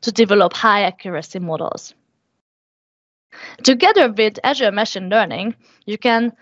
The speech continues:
set up operationalizing at scale with the robust M L ops. M L ops, or DevOps for machine learning, streamlines the machine learning lifecycle from building models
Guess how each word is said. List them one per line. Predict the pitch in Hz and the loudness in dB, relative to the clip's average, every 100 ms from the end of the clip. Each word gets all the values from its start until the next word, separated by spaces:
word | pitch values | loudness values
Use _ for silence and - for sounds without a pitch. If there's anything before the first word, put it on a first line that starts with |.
| _ _ | _ _
set | - 330 | 0 2
up | 330 302 | 2 0
operationalizing | 269 254 240 220 240 - 220 185 175 165 165 196 - - | -4 -2 0 0 0 -4 -6 -2 -4 -4 -8 -10 -12 -16
at | - 208 196 185 190 | -2 0 2 2 0
scale | - - 247 240 82 156 _ 190 | -6 -6 0 0 0 -8 _ -4
with | 202 190 185 | -2 -2 -2
the | 196 190 | 0 2
robust | 208 226 240 240 - | 4 2 4 0 0
M | 208 202 | -6 -4
L | 196 - | -4 -4
ops. | - - - - _ _ _ _ _ - - - _ _ 277 | -8 -10 -18 -20 _ _ _ _ _ -20 -20 -20 _ _ 0
M | 339 | 2
L | 294 196 | 2 0
ops, | 233 - - - | -4 -8 -14 -6
or | 214 202 185 175 - | -2 0 0 -4 -14
DevOps | 196 233 240 202 - | -2 0 0 -4 -8
for | 196 | -8
machine | 196 202 - 185 | -4 -4 -4 -6
learning, | 170 156 165 233 - _ - - - | -4 -6 -6 -8 -8 _ -20 -20 -16
streamlines | - 254 294 247 214 | 0 4 6 4 2
the | 208 | -2
machine | 202 214 - 220 | -2 -2 -2 -4
learning | 202 190 185 | -2 -2 -4
lifecycle | 175 170 - 170 170 - - | -4 -4 -4 -6 -6 -8 -8
from | - 185 185 - - | -2 -2 -2 -12 -2
building | 226 254 254 247 226 | 2 4 4 2 0
models | 214 208 196 202 - | 0 0 0 0 -6